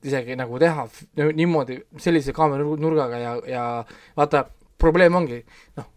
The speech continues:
kui sul publik on nagu a la nurk, ma ei tea, kolmkümmend kraadi, kaamera on nagu viiskümmend kraadi, siis sul on, noh, juba kaks, kaks nurka on kaetud, mis on juba niigi keeruline teha, sest üldiselt sa, noh,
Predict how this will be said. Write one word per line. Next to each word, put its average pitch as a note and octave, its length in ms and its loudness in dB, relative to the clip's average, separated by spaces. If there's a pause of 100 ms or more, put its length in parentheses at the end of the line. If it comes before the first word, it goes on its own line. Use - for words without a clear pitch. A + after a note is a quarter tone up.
kui C#3+ 120 -8
sul D3 80 -6
publik A3 360 6
on B2 120 -4
nagu A#2+ 180 -4
a B2+ 80 6
la B2 140 2 (580)
nurk, D#3 300 0
ma C3+ 100 -4
ei A#2+ 60 0
tea, C#3 80 4
kolmkümmend F#3+ 240 8
kraadi, G#2 260 -6
kaamera D3 380 6
on A#2 80 -10
nagu B2 240 -10
viiskümmend F3 260 2
kraadi, A2+ 220 -4 (300)
siis D#3 120 -8
sul D#3 140 2
on, C3+ 140 0 (240)
noh, B2 160 -8 (100)
juba D#3+ 240 4
kaks, - 300 2
kaks - 260 -2
nurka F#3 220 0
on C3 40 -6
kaetud, D3+ 360 2 (720)
mis C#3+ 140 -6
on D3+ 120 2
juba D3+ 140 10
niigi E3+ 280 2
keeruline B2 340 0
teha, C3 180 -2
sest A#2 180 -4
üldiselt E3 320 -2
sa, B2+ 180 -2
noh, A#2+ 220 -14